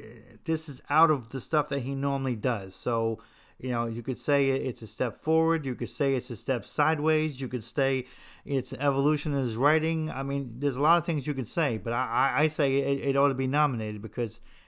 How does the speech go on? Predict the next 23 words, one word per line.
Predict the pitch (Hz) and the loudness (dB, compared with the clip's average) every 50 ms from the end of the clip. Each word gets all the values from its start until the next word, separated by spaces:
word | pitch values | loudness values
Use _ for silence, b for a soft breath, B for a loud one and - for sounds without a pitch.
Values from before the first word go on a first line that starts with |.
| b b | b b
it's | 135 123 - - | -6 -6 -4 -2
really, | 135 139 135 135 135 135 | 0 2 2 2 0 -2
it's | 131 113 - | -4 -6 -2
really | 139 139 143 139 131 | 0 2 2 2 2
a, | 135 113 | 0 0
a, | 113 117 - - 120 101 117 | -2 -6 -6 -8 -8 -6 -4
a | 120 | -4
great | 104 113 127 139 135 120 | -2 0 2 2 2 0
poem, | - - 139 131 131 131 127 127 123 B B B B B B B | -2 -2 -2 -2 -2 -2 -4 -4 -6 B B B B B B B
and | - 123 | -4 -2
it's | 123 113 - | -2 -2 -2
great | - 151 151 143 143 | 2 2 2 2 2
to | 127 | -2
see | - - 156 143 | -4 -2 -2 -2
people | 135 - 147 135 - 135 123 113 | -2 -2 -4 -4 -4 -4 -6 -6
come | - - - - 180 185 165 | -6 -8 -2 0 0 2 2
out | 160 151 147 139 | 2 2 2 2
of | 135 120 113 | 0 -2 -2
what | 135 139 135 | -2 -2 0
they | - 143 135 | 0 0 2
were | 127 120 | 2 0
doing | 113 139 147 143 131 | 0 0 0 0 0
before, | 123 120 - - 147 135 123 117 113 | -2 -4 -2 0 2 2 2 2 0